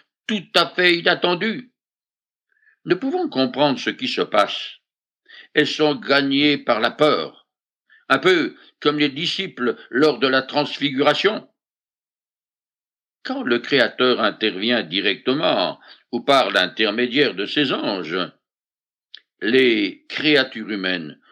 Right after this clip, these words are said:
sont généralement fortement impressionnées. C'est en tout cas ce qu'on constate tout au long de l'Ancien Testament. Voyant leur confusion et leur terreur, l'ange essaye de rassurer les femmes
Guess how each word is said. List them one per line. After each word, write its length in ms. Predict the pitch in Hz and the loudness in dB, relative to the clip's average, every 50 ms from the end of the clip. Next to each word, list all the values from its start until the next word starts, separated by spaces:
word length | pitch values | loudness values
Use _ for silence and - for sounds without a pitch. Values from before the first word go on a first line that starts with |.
| _ _ _ | _ _ _
sont 320 | - - - 127 127 113 | -8 -4 -2 -2 -2 -2
généralement 920 | 107 - 156 180 170 147 135 113 120 113 110 104 110 120 117 110 101 90 - - _ _ _ | 0 0 0 2 2 0 2 2 2 2 2 0 0 0 2 2 0 -2 -6 -14 _ _ _
fortement 800 | - 135 - - _ - 113 110 104 107 104 98 90 85 - _ | -4 -4 -4 -6 _ -4 -4 -2 0 0 0 0 0 -4 -4 _
impressionnées. 1000 | 98 98 90 - - - 90 85 - - 95 101 101 110 123 127 110 76 58 - _ _ _ _ _ _ _ _ _ _ - _ _ _ _ _ | -2 0 0 -2 -8 -8 -8 -6 -4 -4 -2 -2 0 2 2 2 2 0 -2 -8 _ _ _ _ _ _ _ _ _ _ -20 _ _ _ _ _
C'est 240 | - - 165 170 | -2 -2 2 2
en 80 | 180 175 | 2 2
tout 160 | 175 190 170 | 2 0 0
cas 440 | 147 208 208 226 196 131 95 - - _ _ _ _ _ _ _ _ _ _ _ _ | 2 2 4 4 2 0 0 -2 -10 _ _ _ _ _ _ _ _ _ _ _ _
ce 240 | - - - - 190 | -18 -14 -4 0 0
qu'on 340 | 180 - - - 151 139 - | 0 0 -2 -4 -4 -4 -4
constate 840 | - 123 123 131 127 - - 160 160 160 160 _ - 98 92 - | -2 -2 -2 -2 -4 -2 0 0 0 0 -2 _ -2 -2 -2 -2
tout 280 | - 123 117 - - 120 | -8 -10 -10 -6 -2 0
au 60 | 120 | 2
long 260 | 131 156 185 190 165 | 2 2 2 0 -2
de 120 | 110 87 92 | -2 -2 0
l'Ancien 440 | 87 90 87 85 - - 85 73 73 | 0 0 -2 -2 -4 -4 -4 -4 -2
Testament. 760 | - 82 - - - - 151 170 202 185 123 67 - - _ _ _ _ _ _ _ _ _ _ _ _ _ _ _ _ | -2 -4 -4 -2 -2 -2 -2 -2 -2 -4 -6 -6 -8 -14 _ _ _ _ _ _ _ _ _ _ _ _ _ _ _ _
Voyant 260 | - 170 208 247 254 226 | -2 0 0 2 2 4
leur 220 | 147 123 123 - | 2 2 2 0
confusion 640 | - 170 170 151 - - 170 147 117 135 160 147 123 | -2 -2 -2 -2 -2 -6 -6 -4 -2 0 2 2 2
et 40 | 107 | 2
leur 240 | 98 87 - - | 2 0 -2 -4
terreur, 640 | _ - 98 95 85 82 76 65 52 - - - _ _ _ _ _ _ _ _ | _ 0 0 0 0 -4 -4 -6 -8 -14 -20 -20 _ _ _ _ _ _ _ _
l'ange 380 | - 92 135 180 208 185 135 147 | 0 2 2 2 2 0 0 0
essaye 380 | 180 180 - - 214 220 208 175 | -2 -2 0 -2 -2 -2 0 0
de 100 | 147 156 | 0 0
rassurer 560 | 151 165 170 151 - - 185 160 180 190 185 | 2 2 0 -2 -6 -10 -6 0 2 2 4
les 160 | 175 175 165 | 2 2 2
femmes 500 | 156 190 202 220 196 170 147 131 120 113 | 2 2 2 2 0 -2 -2 -2 -2 -2